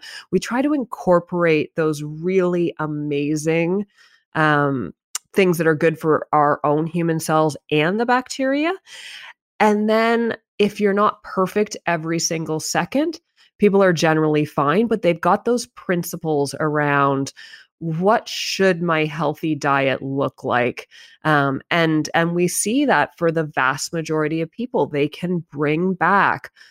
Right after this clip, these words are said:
a lot of those really super healthy foods, um, and still feel really great. And again,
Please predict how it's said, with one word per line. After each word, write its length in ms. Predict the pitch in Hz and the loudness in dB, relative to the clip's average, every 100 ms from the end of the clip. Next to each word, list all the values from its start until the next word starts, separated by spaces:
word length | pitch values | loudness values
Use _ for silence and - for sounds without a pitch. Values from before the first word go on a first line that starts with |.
| _ _ _ - | _ _ _ -2
a 100 | 170 | 0
lot 540 | 165 160 165 170 190 | 0 2 4 4 4
of 140 | 175 170 | 0 0
those 220 | 165 151 | -2 -2
really 540 | 151 175 214 214 196 | -8 -4 0 2 2
super 540 | 185 - 180 165 160 156 | -2 -2 -2 -2 -2 -2
healthy 460 | 147 151 147 151 | 0 -2 -2 -8
foods, 600 | 156 151 160 285 311 - - - - - | -6 -2 -2 -2 -4 -8 -10 -18 -14 0
um, 380 | 165 156 151 - - | 2 2 2 -2 -4
and 180 | 190 | -4
still 380 | - - 185 185 | -4 -2 0 0
feel 320 | - 214 214 | -2 -2 0
really 320 | 156 160 151 139 | 0 0 0 -2
great. 420 | 135 113 - - _ _ _ _ - | -2 -4 -6 -14 _ _ _ _ 0
And 140 | 202 | 2
again, 320 | 196 185 147 | 4 2 2